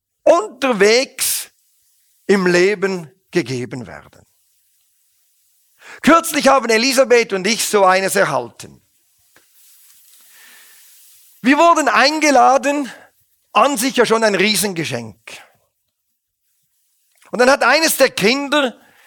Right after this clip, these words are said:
gesagt, „Ja, wenn Elisabeth und Matthias zum Essen kommen, dann geht es meinem Herzen gut.“ Wisst ihr, was das für ein Geschenk war?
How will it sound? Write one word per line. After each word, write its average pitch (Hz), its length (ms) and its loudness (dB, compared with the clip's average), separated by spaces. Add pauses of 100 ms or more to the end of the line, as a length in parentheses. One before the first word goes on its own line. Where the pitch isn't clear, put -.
(1040)
gesagt, 180 960 -2 (480)
„Ja, 339 300 2
wenn 247 240 0
Elisabeth 233 1120 0
und 170 240 -8
Matthias 208 600 -2
zum 147 160 -8
Essen 160 460 -2
kommen, 165 440 -4 (260)
dann 311 240 0
geht 220 300 0
es 214 120 -4
meinem 175 320 -2
Herzen 147 640 -6
gut.“ 120 580 -16 (4000)
Wisst 151 240 -6
ihr, 156 60 -2
was 135 100 -6
das 131 120 -12
für 131 120 -10
ein 117 120 -8
Geschenk 165 500 -14
war? - 180 -20